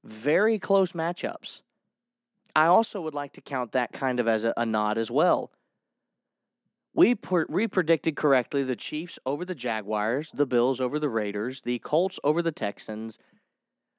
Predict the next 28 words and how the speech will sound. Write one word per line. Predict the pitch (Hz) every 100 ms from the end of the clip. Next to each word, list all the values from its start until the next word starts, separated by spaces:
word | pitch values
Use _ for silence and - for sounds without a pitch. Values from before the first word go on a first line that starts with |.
| _
the | -
Dolphins | 123 160 196 196 170
over | 165
the | 165
Patriots, | 151 131 120 123 123 123
the | - 127
Cowboys | - - - 170 196 180 185 165
over | 160
the | 156
Jets. | 135 117 110 -
I | 135
said | 170 160
that'd | 156
be | 131
a | 117
bloodbath. | 120 131 107 107 110
It | 123 123
was. | 117 110 101 107 - _ _ _ _ _ _ _ _
We | 151
predicted | 160 165 185 - 160 135
correctly, | - 165 160 - 147
of |
course, | - 160 139
the | -
Eagles | 147 147
over | 131 120
the | 113
Vikings, | 135 160 165 160 139